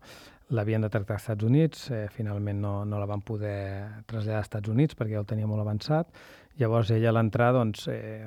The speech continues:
va tenir la idea d'ajuntar, doncs, eh, Sant Joan de Déu amb Bombers, no? I d'aquí va néixer, doncs, el calendari de, de Bombers en Causa i tot el projecte, no?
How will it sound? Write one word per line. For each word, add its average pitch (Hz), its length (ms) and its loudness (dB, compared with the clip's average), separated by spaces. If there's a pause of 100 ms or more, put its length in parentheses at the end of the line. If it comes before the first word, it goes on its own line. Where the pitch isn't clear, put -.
va 113 160 -8
tenir 110 200 -2
la 110 100 0
idea 110 260 2
d'ajuntar, 110 720 -2
doncs, 113 340 -6
eh, 107 140 -8
Sant 104 220 -6
Joan 110 200 0
de 110 120 0
Déu 117 180 2
amb 113 140 2
Bombers, 95 420 -8
no? 113 140 -4
I 110 80 -4
d'aquí 101 180 -10
va 104 140 -4
néixer, 107 320 -4
doncs, 104 180 -6
el 95 100 -8
calendari 101 600 -4
de, 101 140 -4 (180)
de 107 80 -6
Bombers 104 340 -6
en 101 80 -6
Causa 123 340 0
i 131 140 0
tot 117 220 -4
el 104 80 -2
projecte, - 580 -12
no? 110 180 -8